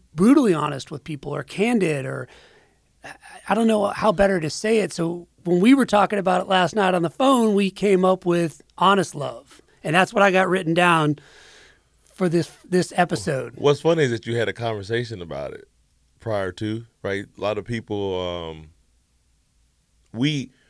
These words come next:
Speaker 2: we consider love, it has to, like, it has to feel good, right? But it, that's not the only way love is shown.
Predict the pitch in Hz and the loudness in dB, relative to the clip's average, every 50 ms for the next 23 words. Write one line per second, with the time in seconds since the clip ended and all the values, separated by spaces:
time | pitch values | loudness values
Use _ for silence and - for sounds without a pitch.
0 | _ _ _ 127 143 143 143 - 135 110 104 - - - 151 147 143 120 107 98 | _ _ _ -6 -6 -6 -6 -8 -8 -8 -8 -10 -6 -4 0 0 2 0 0 0
1 | 98 101 110 117 113 107 104 107 110 107 - - 95 82 78 - 90 90 92 101 | 0 2 2 2 0 -2 -4 -4 -6 -8 -6 -6 -6 -6 -4 -6 -6 -6 -4 -4
2 | 113 110 - - 101 92 - _ - 127 127 123 117 107 95 82 95 107 104 95 | -4 -6 -6 -8 -14 -16 -14 _ -4 -2 0 2 2 0 0 -2 -4 -4 -4 -4
3 | 85 76 67 55 - - _ _ _ _ _ _ _ _ _ _ _ _ 85 85 | -4 -8 -10 -14 -16 -20 _ _ _ _ _ _ _ _ _ _ _ _ -8 -6
4 | 90 98 - - _ _ - 98 110 107 - 87 95 92 104 104 110 - - 117 | -6 -6 -8 -10 _ _ -2 -2 -2 -2 -2 -8 -10 -6 -6 -6 -4 -4 -6 -6
5 | 110 - - - - 95 104 107 107 101 98 92 85 85 92 95 92 87 80 80 | -6 -6 -10 -10 -6 -4 -4 -2 -2 -2 -4 -4 -2 -2 -2 -2 -2 -2 -6 -8
6 | 78 - _ _ _ _ - - 90 90 87 80 78 82 80 73 - - 131 127 | -12 -18 _ _ _ _ -12 -8 -6 -4 -4 -6 -6 -10 -12 -10 -4 -4 -2 -2
7 | 117 101 85 80 | -4 -6 -8 -12